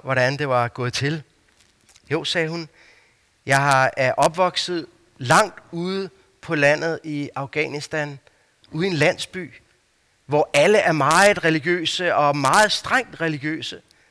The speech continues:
Så sagde hun, "Men jeg har altid følt sådan en, en, øh, en ufred i mit hjerte, og faktisk også en sorg i mit hjerte. Fordi jeg havde virkelig levet som en, en oprigtig muslim,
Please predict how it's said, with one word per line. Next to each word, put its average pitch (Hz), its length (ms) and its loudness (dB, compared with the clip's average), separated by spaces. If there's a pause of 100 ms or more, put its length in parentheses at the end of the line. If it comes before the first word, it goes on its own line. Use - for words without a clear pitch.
(560)
Så 147 60 -10
sagde 160 140 -6
hun, 160 100 -10
"Men 165 120 -8
jeg 156 120 -2
har 160 100 0
altid 202 400 -6 (720)
følt 185 260 -6
sådan 175 200 -4
en, - 180 -10
en, 151 220 -6
øh, 135 360 -4
en 160 140 -10
ufred 196 400 -6
i 160 60 -4
mit 151 140 -8
hjerte, 135 460 -4
og - 80 -6
faktisk 156 260 -2
også 151 180 -8
en 160 40 -10
sorg 165 460 -6
i - 20 -8
mit 156 160 -10
hjerte. 127 440 -6 (420)
Fordi 185 300 -6
jeg 185 80 0
havde 185 180 0
virkelig 202 280 -2
levet 180 440 -2
som 180 220 -2
en, 175 160 -2 (300)
en 165 240 -2
oprigtig 220 640 -2
muslim, 170 500 -6